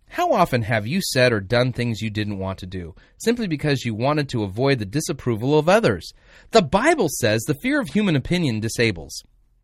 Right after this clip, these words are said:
And while I was reading that, I went, "What?" Where does the Bible say that the fear of human opinion disables? Okay, folks.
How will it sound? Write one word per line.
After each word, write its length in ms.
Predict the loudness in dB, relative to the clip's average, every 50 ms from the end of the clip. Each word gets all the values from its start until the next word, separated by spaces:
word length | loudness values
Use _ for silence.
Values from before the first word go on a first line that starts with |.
| _ _ _ _ _ _ _ _ _ _ _ _ _ _ _ _ _ _ _ _ _ _ _ _ _ _ _ _ _ _ _ _ _ _ _ _ _ _ _ _ -20 -20 -20 _ _ _ -2
And 220 | 0 2 2 2 0
while 140 | -2 -2 -2
I 60 | -4
was 180 | -4 -4 -2
reading 160 | -2 -2 0 0
that, 100 | 0 0
I 40 |
went, 200 | 0 -2 -4 -8 -10 _ _ _ _ _ _ _ _ _ _ _ _ _ _ _ _ _
"What?" 380 | -12 -8 -4 -4 -2 -4 -4 -6 -12 _ _ _ _ _ _ _ _ _ _ _ _ _ _ _ _ _ _ _ _ -10
Where 360 | -6 0 4 4 4 4 4
does 140 | 2 0 -2
the 100 | -2 -4
Bible 360 | -2 -2 -2 0 -2 -2 -6
say 220 | -8 -6 -6 -6 -6
that 120 | -6 -8
the 100 | -10 -10 -12 -14 -18 -10
fear 420 | -8 -6 -6 -4 -4 -6 -8 -8 _ _ _ _ _ _ _ _ _ _ -4
of 220 | -2 -2 -2 -4
human 500 | -8 -18 -14 -6 -2 0 0 2 0 0
opinion 600 | -2 -4 -6 -4 -2 0 0 0 0 -2 -4 -6 -8 -10 -6
disables? 680 | -4 -4 0 2 2 2 2 0 -4 -10 -12 -16 -18 -20 _ _ -20 _ _ _ _ _ _ _ _ _ _ -20
Okay, 280 | -20 -16 -12 -8 -8 -6
folks. 340 | -6 -6 -6 -6 -6 -8